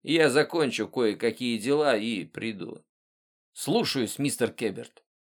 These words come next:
Дабаут выскочил из кабинета. Он даже не взглянул на Бергер, сидевшую в приемной. Та хмыкнула.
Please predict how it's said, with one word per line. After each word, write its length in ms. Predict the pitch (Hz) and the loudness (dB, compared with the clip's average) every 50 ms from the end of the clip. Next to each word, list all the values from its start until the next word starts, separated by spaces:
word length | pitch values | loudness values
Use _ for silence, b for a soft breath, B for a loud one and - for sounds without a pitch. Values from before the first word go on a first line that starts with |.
| _ _ _ _ _ | _ _ _ _ _
Дабаут 640 | 101 95 107 113 104 104 151 202 220 226 214 - | -10 0 2 2 4 6 4 4 4 2 2 -2
выскочил 600 | 131 110 110 143 156 - - 156 - - 151 139 139 | -4 0 0 0 0 0 -2 -4 -2 -2 -2 -4 -2
из 200 | - 135 113 - | -4 -6 -6 -6
кабинета. 640 | - 127 107 104 98 95 90 90 - - 95 - _ _ _ _ _ _ _ _ _ _ _ _ _ _ | -8 -10 -10 -8 -8 -10 -10 -12 -12 -16 -20 -20 _ _ _ _ _ _ _ _ _ _ _ _ _ _
Он 260 | _ 113 117 120 113 98 | _ -2 0 0 0 4
даже 300 | 101 160 175 131 139 156 | 4 4 4 4 2 0
не 140 | 156 151 | 0 0
взглянул 500 | 143 117 107 107 135 147 151 156 165 160 | 0 0 -2 0 0 2 2 2 0 0
на 160 | 143 143 147 143 | 0 0 0 -2
Бергер, 500 | 131 123 185 185 165 131 101 113 107 101 | 0 0 2 2 2 2 0 -2 -2 -2
сидевшую 600 | - - 113 101 127 123 110 - - 117 107 101 | -4 -6 -6 -4 -2 -2 -2 -4 -4 -6 -6 -6
в 80 | - | -6
приемной. 640 | - 120 127 120 127 117 95 82 78 78 76 - _ _ _ _ _ _ _ _ _ _ _ _ _ _ | -6 -4 -4 -2 -2 -4 -4 -6 -8 -12 -14 -16 _ _ _ _ _ _ _ _ _ _ _ _ _ _
Та 220 | - 185 214 214 - | 2 2 2 2 0
хмыкнула. 800 | - - 123 123 123 110 - - 107 98 90 85 - - - | -2 -6 -2 -2 -2 -2 -4 -6 -8 -6 -6 -6 -6 -10 -14